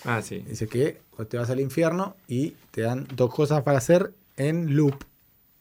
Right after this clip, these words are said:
Speaker 2: continuado, que es rallar zanahoria, hacer la cama. Rallar zanahoria, hacer la cama. Entonces me puse a pensar que eso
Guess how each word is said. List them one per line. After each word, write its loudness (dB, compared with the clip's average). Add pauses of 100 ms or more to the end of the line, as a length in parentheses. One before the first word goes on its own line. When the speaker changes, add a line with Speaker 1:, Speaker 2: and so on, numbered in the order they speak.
(440)
Speaker 2:
continuado, 4
que 0
es -10 (200)
rallar -6
zanahoria, -2 (380)
hacer -6
la -6
cama. -12 (580)
Rallar -8
zanahoria, -2 (500)
hacer -8
la -10
cama. -16 (1120)
Entonces -4
me 2
puse 4
a 4
pensar -4 (1200)
que -2
eso -4